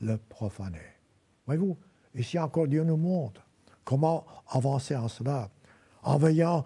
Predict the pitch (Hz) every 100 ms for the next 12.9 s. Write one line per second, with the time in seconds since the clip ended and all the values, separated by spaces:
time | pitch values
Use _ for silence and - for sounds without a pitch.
0 | - - - - 156 135 - - - 131
1 | 131 143 135 120 104 - - 160 143 117
2 | 92 92 - - _ _ _ _ - -
3 | - - 117 113 127 110 110 110 107 -
4 | _ _ _ _ _ 104 101 101 98 -
5 | 90 - 82 - - - - _ _ _
6 | _ _ _ _ _ _ _ _ _ -
7 | - - - _ _ - 131 180 185 170
8 | 165 151 - 156 143 - 165 160 - 131
9 | 139 135 120 120 143 139 113 - _ _
10 | _ - 131 123 117 110 104 90 104 90
11 | 110 123 123 127 - _ _ - _ _
12 | 160 160 175 190 170 160 175 185